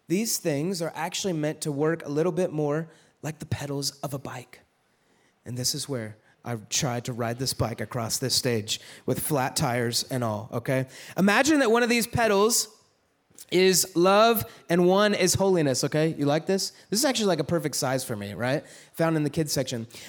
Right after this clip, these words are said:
Imagine that one of these pedals is love and one is holiness. That if you find yourself falling more into the love category, you actually know the way that, that you, uh, that you can actually fall more in love with God is by understanding more of his holiness.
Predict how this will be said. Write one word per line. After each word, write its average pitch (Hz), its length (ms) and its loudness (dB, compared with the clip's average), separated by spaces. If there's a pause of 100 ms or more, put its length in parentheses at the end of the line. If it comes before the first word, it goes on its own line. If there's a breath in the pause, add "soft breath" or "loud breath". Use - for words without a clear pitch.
Imagine 247 540 4
that 208 140 4
one 226 160 4
of 302 60 2
these 277 180 2
pedals 233 360 2
is 196 160 0
love 220 440 4
and 190 200 4
one 214 240 2
is 185 120 2
holiness. 196 460 2
That 185 80 2
if 185 140 0
you 285 160 4
find 247 280 2
yourself 220 400 2 (220 loud breath)
falling 240 340 4
more 226 220 4
into 226 220 2
the 190 80 2
love 220 360 4
category, 180 440 2
you 196 80 6
actually 269 280 2
know 226 280 2 (180 loud breath)
the 202 120 4
way 226 340 4
that, 214 240 -2
that 196 160 0
you, 233 340 2 (220 loud breath)
uh, 170 240 2 (140)
that 196 220 0
you 262 60 2
can 277 120 2
actually 240 240 2
fall 208 200 2
more 214 400 4
in 233 200 2
love 226 200 2
with 208 140 0
God 190 240 2
is 165 100 -2
by 180 160 0
understanding 202 640 -2
more 220 440 2
of 196 280 -2
his 196 260 2
holiness. 185 840 0